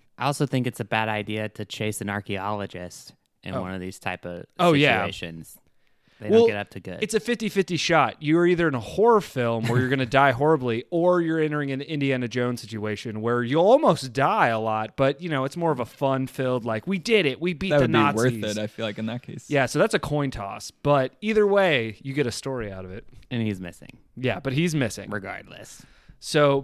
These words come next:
Speaker 2: but yeah, that's another trope just immediately that I, like, <laughs> kind of started laughing at.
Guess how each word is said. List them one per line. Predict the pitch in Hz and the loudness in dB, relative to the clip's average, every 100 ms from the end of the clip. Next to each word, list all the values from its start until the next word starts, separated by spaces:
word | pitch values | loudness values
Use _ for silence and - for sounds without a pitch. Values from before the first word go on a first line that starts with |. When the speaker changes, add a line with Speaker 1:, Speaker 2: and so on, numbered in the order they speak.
| 139 | -2
Speaker 2:
but | 151 160 | -2 -2
yeah, | 160 143 117 | 0 2 2
that's | 117 147 185 | 4 4 4
another | 160 143 | 6 6
trope | 127 139 120 | 4 0 -2
just | - 117 | -4 -6
immediately | 117 113 120 120 113 107 | -4 -2 -2 -2 -2 -2
that | 107 | 0
I, | 107 113 | 0 2
like, | 113 110 - | 0 -2 -2
<laughs> | |
kind | - - | -4 -4
of | - | -8
started | - - 127 | -6 -4 -4
laughing | 104 110 - 107 | -4 -6 -6 -8
at. | 104 107 | -6 -8